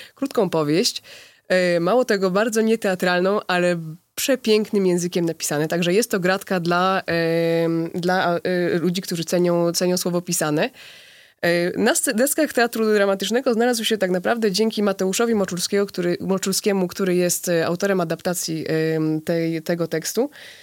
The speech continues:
Rozmawialiśmy o tym, co moglibyśmy zaproponować dyrektorowi tutaj, e, w Białymstoku i on mówi: "Słuchaj, Martyna, jak w Białymstoku, to musi to być błoto". E, i faktycznie, e, przeczytałam tą książkę i absolutnie złapał mi za serce język tego, tego autora.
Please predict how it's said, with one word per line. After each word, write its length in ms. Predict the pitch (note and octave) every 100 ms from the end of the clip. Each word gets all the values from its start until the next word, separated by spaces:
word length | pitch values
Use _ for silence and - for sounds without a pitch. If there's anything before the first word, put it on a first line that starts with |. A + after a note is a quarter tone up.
| -
Rozmawialiśmy 580 | C4 C4+ B3 A#3 B3 G#3
o 60 | G3+
tym, 160 | G3+
co 120 | G3 A3
moglibyśmy 400 | G3 F#3 F#3+ F3
zaproponować 560 | F3 E3+ F3+ F3+ F#3
dyrektorowi 500 | E3+ E3+ F3 F3+ F3
tutaj, 320 | F3 F3+ F3
e, 40 | E3+ E3+ E3+ E3+ E3
w 20 |
Białymstoku 560 | E3+ D#3+ - G3+ G#3+
i 140 | G#3+ F#3
on 80 | F3
mówi: 340 | F3 E3+ -
"Słuchaj, 240 | - F#3
Martyna, 340 | F3+ F3 E3 D#3+
jak 160 | D#3+
w 40 | D3+
Białymstoku, 580 | F#3 G3+ - D#3+ E3+ F3 - - - -
to 120 | E3+
musi 300 | F3 G#3 F#3+
to 120 | F3
być 140 | E3+
błoto". 360 | D#3+ D#3 D3+ D#3 - - - - - -
E, 240 | F3 F3 E3+
i 180 | - B3
faktycznie, 580 | E4 D#4+ G#3+ E3 D#3+ -
e, 80 | F#3
przeczytałam 420 | A#3 A3+ - C4
tą 140 | F#3
książkę 460 | E3 E3 D#3 - F#3+ - -
i 220 | F3+ F3+ - _ _ _ _ _ _ _ -
absolutnie 600 | D4 D4 A#3+ A#3 A3+ F#3+
złapał 280 | F#3+ G#3
mi 100 | G3+
za 100 | F#3+
serce 320 | F3 F#3+ F3 F3+
język 320 | F#3+ F3+ F3
tego, 400 | E3+ E3+ E3 D#3+
tego 300 | - F3+ E3+
autora. 500 | D#3+ E3 D3+ D#3